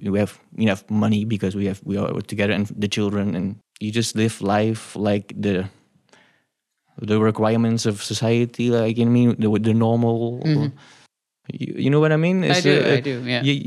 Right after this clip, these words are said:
Speaker 1: y-, a lot of people do that, I
Speaker 2: Yeah.
Speaker 1: think, right now. A lot of people are doing things they don't, they live a life unfulfilled, like, uh, an ad-,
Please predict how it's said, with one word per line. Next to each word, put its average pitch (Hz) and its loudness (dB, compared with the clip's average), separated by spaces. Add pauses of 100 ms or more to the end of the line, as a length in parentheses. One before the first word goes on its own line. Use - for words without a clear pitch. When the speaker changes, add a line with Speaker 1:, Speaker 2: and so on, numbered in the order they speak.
(100)
Speaker 1:
y-, 143 2
a 151 0
lot 202 4
of 208 2
people 156 0
do 147 4
that, - -4 (340)
I 151 2
Speaker 2:
Yeah. 180 4
Speaker 1:
think, 208 4
right 101 2
now. 104 2
A 156 4
lot 165 4
of 160 0
people 147 2
are 131 4
doing 135 4 (340)
things 151 2 (300)
they 110 2
don't, 131 2 (100)
they 120 4
live 131 4
a 120 2
life 143 0 (240)
unfulfilled, 156 0 (180)
like, 95 -6
uh, - -12
an 104 -6 (100)
ad-, 139 -4